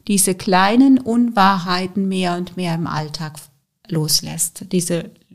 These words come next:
kleinen Lügen oder auch großen Lügen, die für viele zu so einer Gewohnheit geworden sind, zu so einem Selbstschutz geworden sind, die mehr und mehr loszulassen, bis man bei dieser endgültigen Wahrheit angekommen ist.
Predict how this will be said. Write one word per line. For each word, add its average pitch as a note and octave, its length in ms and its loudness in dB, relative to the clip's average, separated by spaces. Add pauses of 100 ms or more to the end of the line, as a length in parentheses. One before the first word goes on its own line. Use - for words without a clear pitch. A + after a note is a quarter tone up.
kleinen F#3+ 500 4
Lügen F3 600 -2 (800)
oder D#3 300 2
auch C3+ 140 -4
großen F3 480 0
Lügen, E3+ 640 -2 (180)
die F#3 120 6
für F3+ 180 0
viele G3+ 540 2
zu - 260 -4
so F#3 140 -2
einer F3+ 180 4
Gewohnheit F3 760 2
geworden F3 500 -2
sind, F3 500 -2
zu F3+ 100 -6
so F3 140 -4
einem E3+ 200 0
Selbstschutz F#3 840 -2
geworden E3+ 560 -2
sind, F3 500 -6 (500)
die G#3+ 100 6
mehr G3 300 6
und F3 140 -2
mehr F3+ 180 -4
loszulassen, F3 1080 -4 (280)
bis G3+ 280 2
man F#3 300 -2
bei F3+ 180 -8
dieser F3 320 -4
endgültigen E3 800 -6
Wahrheit D#3+ 480 -10
angekommen D#3+ 600 -10
ist. - 340 -8